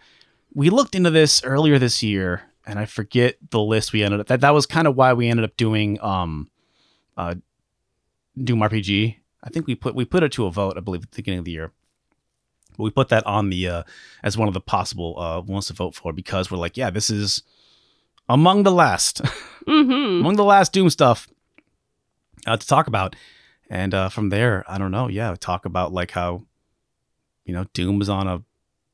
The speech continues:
Speaker 1: McDonald's, you know,
Speaker 2: The pregnancy
Speaker 1: a
Speaker 2: test,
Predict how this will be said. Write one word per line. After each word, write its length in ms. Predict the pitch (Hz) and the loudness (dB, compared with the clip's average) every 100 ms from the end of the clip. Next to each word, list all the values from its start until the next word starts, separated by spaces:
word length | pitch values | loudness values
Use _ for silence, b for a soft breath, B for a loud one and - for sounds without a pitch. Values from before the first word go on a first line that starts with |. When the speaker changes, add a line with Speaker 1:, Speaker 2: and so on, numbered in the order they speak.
| _ _ - | _ _ -12
Speaker 1:
McDonald's, 920 | 87 92 92 98 98 95 - - - - _ _ _ _ _ | -10 -6 -2 -2 -2 -4 -6 -6 -8 -16 _ _ _ _ _
you 120 | 196 | -8
know, 80 | 170 | -4
Speaker 2:
The 60 | 208 | 0
pregnancy 460 | 196 175 180 - | 0 2 0 -2
Speaker 1:
a 40 | 185 | -4
Speaker 2:
test, 200 | 190 | 0